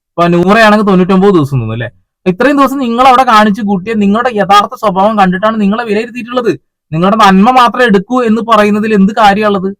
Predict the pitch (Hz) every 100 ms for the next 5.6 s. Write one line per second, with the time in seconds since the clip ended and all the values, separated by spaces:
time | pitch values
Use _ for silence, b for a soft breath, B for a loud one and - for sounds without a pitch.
0 | _ _ _ 143 160 220 214 - 254 247
1 | 247 233 233 208 240 240 240 220 202 233
2 | 226 262 254 214 240 262 254 269 254 262
3 | 240 240 - - _ - 175 220 226 233
4 | 262 262 247 247 240 208 240 247 254 214
5 | 170 156 151 143 131